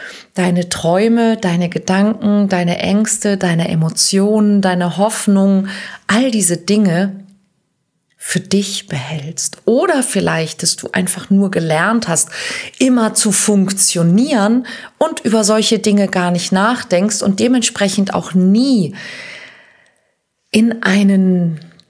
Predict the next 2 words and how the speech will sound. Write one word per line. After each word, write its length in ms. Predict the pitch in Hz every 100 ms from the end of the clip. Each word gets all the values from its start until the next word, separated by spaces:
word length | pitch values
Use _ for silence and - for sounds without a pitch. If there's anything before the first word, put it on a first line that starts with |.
| _
tieferen, 880 | - 269 277 - 214 180 156 143 139 - - - _ _ _ _ _ _ _ _ _ _ _ _ _ - _ -
emotionaleren, 1200 | 214 247 240 214 190 170 160 156 151 143 135